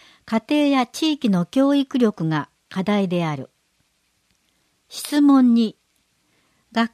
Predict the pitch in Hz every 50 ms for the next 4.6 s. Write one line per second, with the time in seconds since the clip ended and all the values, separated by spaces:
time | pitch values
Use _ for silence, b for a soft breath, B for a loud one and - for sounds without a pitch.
0 | _ _ - 302 302 302 277 247 262 285 302 311 294 311 311 302 285 - - 285
1 | 285 277 - 285 269 - 269 269 262 262 254 262 262 254 240 208 185 170 170 165
2 | - - 175 151 220 247 277 285 269 - - 262 262 254 247 - - 240 226 -
3 | 247 254 277 285 - - - 262 254 247 247 240 - - 240 226 202 - 175 160
4 | 156 156 151 175 180 170 151 _ - 156 -